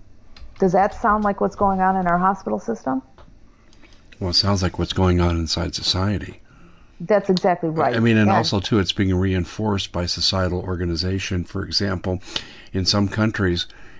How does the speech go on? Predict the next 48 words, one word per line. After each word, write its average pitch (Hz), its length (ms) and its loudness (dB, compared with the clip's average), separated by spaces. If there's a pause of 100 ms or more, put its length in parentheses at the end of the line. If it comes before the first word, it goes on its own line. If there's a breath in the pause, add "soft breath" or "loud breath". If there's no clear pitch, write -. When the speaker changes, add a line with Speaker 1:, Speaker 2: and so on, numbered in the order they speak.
Speaker 2:
you 110 200 4
can 127 180 2
still 117 260 2
go 110 240 4
in 104 100 4
and 87 140 0
chop. 92 480 -4
I 95 80 -2
think 104 220 -4
Australia 92 440 0
is 90 120 -2
one 90 120 0
of 87 80 0
these, 87 220 -2
New 85 140 -2
Zealand's 90 420 -2
another, 85 540 -4
Europe, 90 360 -2
they're 85 140 -2
doing 87 300 -2
this. 85 220 -2 (540 loud breath)
You 107 180 0
can 127 160 2
go 117 180 4
in 104 60 4
and 95 120 2
chop 101 400 -2
at 95 160 -6
some 101 260 -2
parts 95 340 -4
of 90 60 -6
the 87 80 -4
store 90 380 -4
cordoned 85 480 -2
off 87 280 -4
if - 180 -6
you're 82 100 -4
not 80 180 -8
vaccinated. 82 720 -10 (520 soft breath)
So 101 240 4
it's, 92 180 0
it's - 260 -2
a 101 100 -2
reinforcement 110 1080 2
of 98 200 0
the 95 80 2
mental 98 460 4 (120)
techniques, 87 600 0